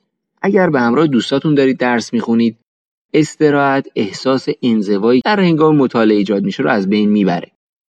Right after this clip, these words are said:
می‌تونید از زمانهای استراحت برای فعالیت‌های کوچیک مثل نرمش، راه رفتن کوتاه، میان وعده خوردن یا حتی تماس گرفتن با یک دوست استفاده کنید. دو،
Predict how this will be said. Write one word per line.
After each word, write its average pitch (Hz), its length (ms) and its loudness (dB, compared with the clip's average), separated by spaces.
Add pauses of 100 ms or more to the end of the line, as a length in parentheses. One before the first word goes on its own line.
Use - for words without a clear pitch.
(160)
می‌تونید 180 380 2
از 135 180 0
زمانهای 120 540 2
استراحت 113 580 -2
برای 120 340 0
فعالیت‌های 107 680 -2
کوچیک - 520 -4
مثل 202 200 0
نرمش، 135 800 0
راه 123 180 0
رفتن 120 400 -2
کوتاه، 110 680 -2
میان 127 360 0
وعده 110 260 0
خوردن 113 480 -2
یا 202 180 0
حتی 202 200 0
تماس 131 360 -2
گرفتن 127 340 0
با 120 100 2
یک 120 160 0
دوست 139 240 -2
استفاده - 440 -10
کنید. - 240 -10 (1000)
دو، 135 220 2